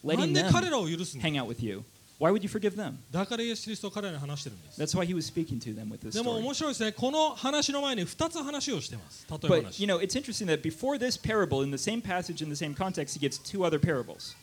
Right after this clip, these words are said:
Speaker 2: 最初は失われた羊。
Speaker 1: And the first one is the sheep that was lost.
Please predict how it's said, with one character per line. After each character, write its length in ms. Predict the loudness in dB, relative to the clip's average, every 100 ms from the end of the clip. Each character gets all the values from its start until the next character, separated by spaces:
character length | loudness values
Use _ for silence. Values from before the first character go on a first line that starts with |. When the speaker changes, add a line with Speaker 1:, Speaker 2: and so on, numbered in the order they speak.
| -14
Speaker 2:
最 400 | -4 2 4 4
初 140 | 2
は 240 | 4 4 2
失 360 | -2 -2 0 0
わ 100 | 0
れ 80 | 0
た 140 | -2
羊。 500 | -2 -4 -4 -4 -6 -10 -10
Speaker 1:
And 80 | -4
the 40 |
first 220 | 0 0 2
one 100 | 0
is 160 | 0
the 80 | -2
sheep 340 | -2 -2 -2
that 200 | 0 0
was 240 | 0 -2 -2
lost. 540 | -2 -4 -6 -12 -16